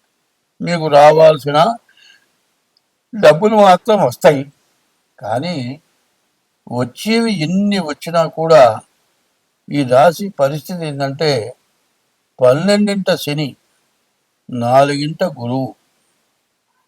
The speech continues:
ఎనిమిదింట కుజుడు. ఈ గ్రహాల వల్ల వచ్చే పరిస్థితి ఏంటంటే, ద్వాదశాష్టమ జన్మస్థం శని అంగారకో గురుః కుర్వంతి ప్రాణ సందేహం స్థానచలనం ధనక్షయం.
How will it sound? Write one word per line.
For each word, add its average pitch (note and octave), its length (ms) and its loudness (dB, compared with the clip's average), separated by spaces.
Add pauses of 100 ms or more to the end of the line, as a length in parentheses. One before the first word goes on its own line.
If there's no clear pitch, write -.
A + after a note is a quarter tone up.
(140)
ఎనిమిదింట D3+ 540 -6
కుజుడు. A2 440 -12 (1600)
ఈ D#3+ 140 -6
గ్రహాల D#3+ 500 6
వల్ల F#3+ 180 2
వచ్చే E3 240 -2
పరిస్థితి D3+ 480 -6
ఏంటంటే, C#3 720 -6 (880)
ద్వాదశాష్టమ D#3 1080 2
జన్మస్థం D3 800 -4
శని C#3+ 220 -8
అంగారకో C#3+ 840 0
గురుః C#3+ 420 -8 (640)
కుర్వంతి E3+ 840 0
ప్రాణ D3+ 420 0
సందేహం C#3 680 -6
స్థానచలనం C#3+ 920 -4
ధనక్షయం. B2 640 -10